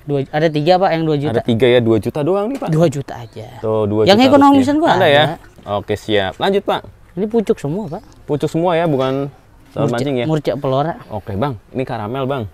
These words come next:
Speaker 1: Nah, karamel ya?
Speaker 2: Karamel nih masih lumayan harganya loh,
Speaker 1: Emang?
Speaker 2: karamel tuh.
Speaker 1: Delapan ratus, Pak.
Speaker 2: Delapan ratus?
Speaker 1: Nggak tahu ini siapa yang bekas ngelempar.
Speaker 2: Delapan ratus,
Speaker 1: Delapan ratus,
Speaker 2: guys.
Speaker 1: ayo. Duh, duh.
Speaker 2: Ini murah banget,
Speaker 1: Ini
Speaker 2: delapan ratus.
Speaker 1: bukan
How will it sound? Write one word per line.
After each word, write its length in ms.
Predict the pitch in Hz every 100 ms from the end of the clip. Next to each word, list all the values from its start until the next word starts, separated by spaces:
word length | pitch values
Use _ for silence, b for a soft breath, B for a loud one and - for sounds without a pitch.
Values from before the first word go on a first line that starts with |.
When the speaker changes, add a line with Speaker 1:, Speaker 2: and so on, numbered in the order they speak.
| - _
Speaker 1:
Nah, 160 | 175 175
karamel 400 | 170 165 202 202
ya? 120 | 147 -
Speaker 2:
Karamel 420 | 127 123 123 175
nih 140 | 196 185
masih 240 | 139 147
lumayan 300 | 170 175 202
harganya 320 | 175 143 160 165
loh, 160 | 117
Speaker 1:
Emang? 140 | 117 202
Speaker 2:
karamel 280 | 113 113 107
tuh. 140 | 110 107
Speaker 1:
Delapan 320 | - 214 247 247
ratus, 260 | 247 302
Pak. 180 | - 320 -
Speaker 2:
Delapan 380 | 123 156 - 202
ratus? 360 | 370 415 427 453
Speaker 1:
Nggak 220 | 208 214 220
tahu 140 | 240
ini 140 | 262 269
siapa 240 | 247 254
yang 100 | 254
bekas 260 | 240 214 226
ngelempar. 400 | 226 240 - 262
Speaker 2:
Delapan 120 | 190
ratus, 0 |
Speaker 1:
Delapan 280 | 190 208 220 220
ratus, 240 | 226 262
Speaker 2:
guys. 120 | 226 240
Speaker 1:
ayo. 120 | 269 202
Duh, 180 | 240 226
duh. 140 | 240
Speaker 2:
Ini 140 | 165
murah 240 | 190 180 180
banget, 200 | 170 196
Speaker 1:
Ini 40 | 185
Speaker 2:
delapan 200 | 185 254
ratus. 160 | 240
Speaker 1:
bukan 480 | 240 226 226 220 220